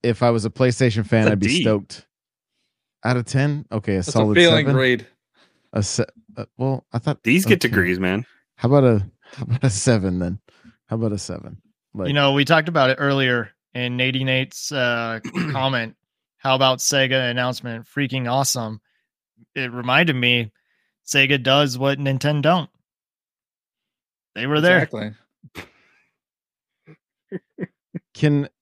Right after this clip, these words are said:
Speaker 1: uh, somebody tell Cryptic to stop asking questions he already knows the answer to?
Speaker 3: There
Speaker 4: So
Speaker 3: you
Speaker 4: that
Speaker 3: go. In the next three months that we don't get information, you could finish Tears of the Kingdom.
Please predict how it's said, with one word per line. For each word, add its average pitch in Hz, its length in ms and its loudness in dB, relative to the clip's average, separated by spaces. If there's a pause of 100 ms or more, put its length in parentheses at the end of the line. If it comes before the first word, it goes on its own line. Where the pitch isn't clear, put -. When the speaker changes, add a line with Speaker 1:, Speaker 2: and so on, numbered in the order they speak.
(140)
Speaker 1:
uh, 120 400 2 (100)
somebody 139 760 0
tell 120 340 4
Cryptic 123 500 2
to 110 120 -2
stop 117 440 -2
asking 117 380 -2
questions 117 500 0
he 113 100 0
already 104 220 2
knows 110 240 0
the 107 160 -4
answer 113 360 0
to? 139 340 4 (1900)
Speaker 3:
There 170 100 2
Speaker 4:
So 175 60 6
Speaker 3:
you 165 80 4
Speaker 4:
that 135 60 -4
Speaker 3:
go. 120 300 -2 (160)
In 196 140 2
the 202 80 2
next 226 440 0 (1160)
three 208 280 2
months 175 360 2
that 147 100 0
we 143 80 0
don't 143 180 0
get 143 180 4
information, 131 880 -2
you 143 140 -8
could 117 220 -6
finish 139 420 -6
Tears 139 280 -6
of 120 60 -6
the 113 80 -6
Kingdom. 110 480 -8